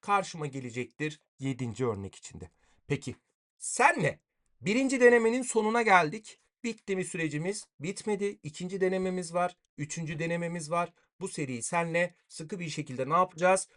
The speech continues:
Takip edeceğiz diyoruz. Diğer denemede görüşmek dileğiyle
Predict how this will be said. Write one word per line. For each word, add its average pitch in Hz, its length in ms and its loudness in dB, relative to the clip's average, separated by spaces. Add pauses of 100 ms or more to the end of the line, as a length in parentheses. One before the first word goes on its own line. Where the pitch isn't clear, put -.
(240)
Takip 175 360 2
edeceğiz 101 500 -2
diyoruz. 139 400 -2 (420)
Diğer 247 320 6
denemede 233 580 8 (200)
görüşmek 214 600 4
dileğiyle 214 560 6